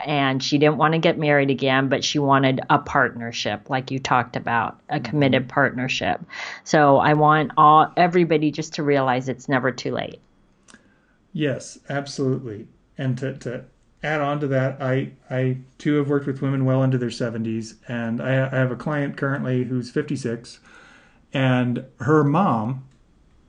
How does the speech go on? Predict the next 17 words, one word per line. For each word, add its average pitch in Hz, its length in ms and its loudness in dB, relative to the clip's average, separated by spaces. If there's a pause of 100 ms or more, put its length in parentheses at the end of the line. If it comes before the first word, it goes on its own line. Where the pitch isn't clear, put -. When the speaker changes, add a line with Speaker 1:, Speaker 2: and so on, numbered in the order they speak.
(580)
Speaker 2:
who's, 131 260 2
like, 113 260 -8
seventy-eight 123 720 -2
or 113 80 -2
something, 110 560 -6 (1120)
is 156 180 4
in 147 240 2
the 135 160 4
relationship 147 560 2
of 135 100 -2
her 127 100 -2
life. - 340 -8 (1300)
She 139 220 2
actually 135 420 0
met 131 320 0
this 151 180 -2
man, 131 600 0